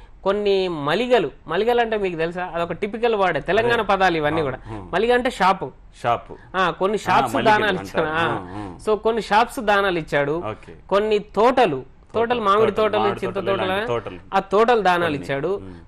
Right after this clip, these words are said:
Speaker 1: తర్వాత నీరు నేలలు, నీరు నేల అంటే నీ-, అంటే వెట్ ల్యాండ్.
Speaker 2: వెట్ ల్యాండ్స్.
Speaker 1: అంటే రెండు పంటలు పండుతాయి చూడండి,
Speaker 2: పండుతాయి.
Speaker 1: ఇరిగేషన్ తోటి.
Speaker 2: ఇరిగేషన్.
Speaker 1: మ-, పొలాలు.
Speaker 2: పొలాలు,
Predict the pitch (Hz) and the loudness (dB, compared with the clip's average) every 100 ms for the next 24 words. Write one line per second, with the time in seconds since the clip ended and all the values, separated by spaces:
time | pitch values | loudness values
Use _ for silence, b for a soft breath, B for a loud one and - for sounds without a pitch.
0 | - 220 240 240 180 170 233 247 240 226 | -2 2 2 2 0 2 0 2 2 4
1 | 208 165 143 151 175 233 240 233 220 214 | 2 0 -2 -6 -4 -2 0 0 0 -2
2 | 208 262 240 220 214 175 180 190 175 151 | -4 -6 -6 -4 -6 -8 -8 -4 -4 -6
3 | 139 139 143 202 214 254 220 147 131 120 | -10 -12 -2 -2 0 2 4 2 -4 -8
4 | 120 113 92 - 170 202 208 190 160 165 | -8 -10 -10 -12 -8 -2 2 2 0 0
5 | 220 240 240 233 220 208 202 180 143 143 | 0 2 0 2 0 0 0 0 0 0
6 | 180 233 247 240 202 165 117 95 85 160 | 2 4 2 2 -2 -2 -4 -8 -12 -6
7 | 165 - 226 262 190 131 135 98 | -6 2 4 6 4 2 0 -2